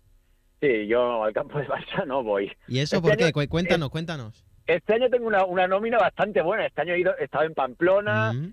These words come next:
Speaker 1: estuve en el, contra el Villarreal en Valencia, voy dentro de dos semanas al Ma-, estuve en el campo del Betis,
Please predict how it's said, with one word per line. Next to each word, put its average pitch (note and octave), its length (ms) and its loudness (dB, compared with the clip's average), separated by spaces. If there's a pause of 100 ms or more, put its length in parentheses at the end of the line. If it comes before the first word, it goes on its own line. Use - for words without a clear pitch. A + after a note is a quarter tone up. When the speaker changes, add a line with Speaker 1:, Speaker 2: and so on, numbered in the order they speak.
Speaker 1:
estuve D3+ 380 2
en D3+ 60 0
el, C3+ 80 -6
contra C#3+ 240 0
el C#3 60 -4
Villarreal C#3 360 0
en B2+ 100 -4
Valencia, F3+ 800 0 (540)
voy F#3 360 4
dentro D#3+ 280 2
de E3 80 6
dos D#3+ 100 2
semanas D3 380 -2
al C3+ 100 -2
Ma-, C3+ 80 -2
estuve C#3+ 300 2
en C#3 40 2
el C3+ 60 -6
campo B2+ 220 0
del A#2 80 2
Betis, F3+ 520 4